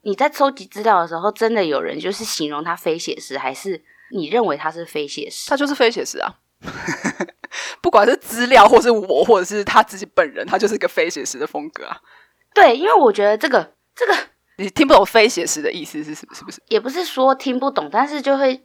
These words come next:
Speaker 1: 觉得这是不是有点太
Speaker 2: 抽象？
Speaker 1: 对，因为以艺术风格来说这么多种，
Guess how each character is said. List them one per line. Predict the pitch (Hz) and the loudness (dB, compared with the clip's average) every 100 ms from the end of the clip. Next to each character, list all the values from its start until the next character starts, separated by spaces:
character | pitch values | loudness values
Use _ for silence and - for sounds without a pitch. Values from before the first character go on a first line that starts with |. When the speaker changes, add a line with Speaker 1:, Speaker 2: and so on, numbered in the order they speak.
| - | -10
Speaker 1:
觉 | 170 | -6
得 | 165 156 | -6 -4
这 | 247 | -6
是 | 254 254 | -6 -6
不 | 226 | -8
是 | - 214 | -12 -6
有 | 180 151 | -4 -2
点 | 160 131 | -4 -8
太 | - 180 143 - _ _ _ - | -2 -2 -2 -10 _ _ _ 0
Speaker 2:
抽 | 175 | 0
象？ | 170 202 - _ _ _ - | 2 -4 -6 _ _ _ 0
Speaker 1:
对， | 254 190 | 2 2
因 | 262 | 0
为 | 285 - | -4 -6
以 | 175 | -8
艺 | 254 254 | -4 -2
术 | 233 | -2
风 | 226 180 190 | -2 -2 -2
格 | 151 139 | -2 -2
来 | 123 | -2
说 | 165 156 | -6 -10
这 | 170 | -8
么 | 135 | -10
多 | - 135 131 | -8 -8 -8
种， | - - | -8 -10